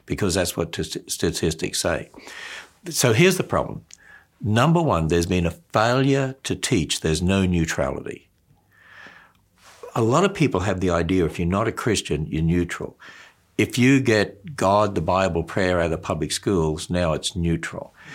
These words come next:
You know, when, when atheist groups like the Freedom from Religion Foundation say you can't have nativity scenes or crosses in these public places 'cause that's religion, and so you say, "Okay, we'll take them away. Now they're neutral." No, now they've imposed their religion of atheism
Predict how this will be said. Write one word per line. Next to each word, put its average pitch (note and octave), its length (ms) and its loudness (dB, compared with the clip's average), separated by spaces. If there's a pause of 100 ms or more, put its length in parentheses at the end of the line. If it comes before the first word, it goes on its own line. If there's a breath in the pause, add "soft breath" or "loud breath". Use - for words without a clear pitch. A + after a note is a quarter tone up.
(160 loud breath)
You A2+ 80 2
know, G#2 100 2
when, G2 300 2
when F#2+ 220 2
atheist G#2+ 480 2
groups C#2 260 -2
like C2+ 160 -2
the E2 80 -6
Freedom F#2+ 300 -2
from - 160 -6
Religion E2+ 400 0
Foundation D2+ 640 -4
say D#2+ 180 -2
you F2 220 0
can't G2 340 -2
have F2+ 180 -4
nativity E2+ 520 -2
scenes E2 340 -2
or D#2 80 -4
crosses F2 480 -4
in E2 60 -4
these D#2 100 -2
public D#2+ 400 -6
places F2 580 -2 (380 loud breath)
'cause F#2+ 220 0
that's E2+ 280 -2
religion, E2+ 640 0 (220 loud breath)
and F2 140 -4
so - 100 0
you E2+ 120 2
say, D#2+ 160 -2
"Okay, F2+ 600 0 (140 loud breath)
we'll E2 140 -4
take F#2 240 -2
them E2+ 160 -2
away. F2 320 0
Now F2+ 240 0
they're D#2+ 180 0
neutral." F2+ 460 -2
No, F#2+ 300 0
now A2 260 0
they've F2+ 240 0
imposed F2 540 -2
their E2 120 0
religion E2 440 -2
of D2+ 120 -6
atheism D#2 680 -4